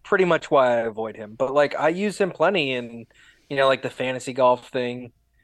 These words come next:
Um, I actually thought about him here, believe it or not. And again, like, ah, he's just always so freaking overpriced, man. Like, can we get,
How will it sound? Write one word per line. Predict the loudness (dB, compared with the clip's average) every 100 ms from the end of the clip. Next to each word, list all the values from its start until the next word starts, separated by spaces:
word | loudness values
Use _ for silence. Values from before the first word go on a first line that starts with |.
| _ _ -10
Um, | -4 -2 -4 -8 -18 _ _ _ _ _
I | 2 4
actually | 4 2 2
thought | 4 2
about | 2 -4
him | -8 -14
here, | -12 -12
believe | -10 -10 -10
it | -12
or |
not. | -10 -8 -8 -10 _ _ _ _ _ _ _ _
And | -10 -8 -8 -8 -8 -12 -16 -20 _ _ _ _ _ _ _ _ _ _ -20 -18 -14
again, | -12 -12 -12
like, | -16 -18 _ _ _ _ _ _ _ _ _ _ _ _ _ -8
ah, | 0 4 4
he's | 2 -6
just | -4
always | 0 2 2
so | 0
freaking | -2 -6 -6 -6 -4 -4
overpriced, | 0 2 0 -4 -2 0 0 -4 -16
man. | -12 -8 -6
Like, | -6 -6
can | -4
we | -4
get, | 0 4 4 2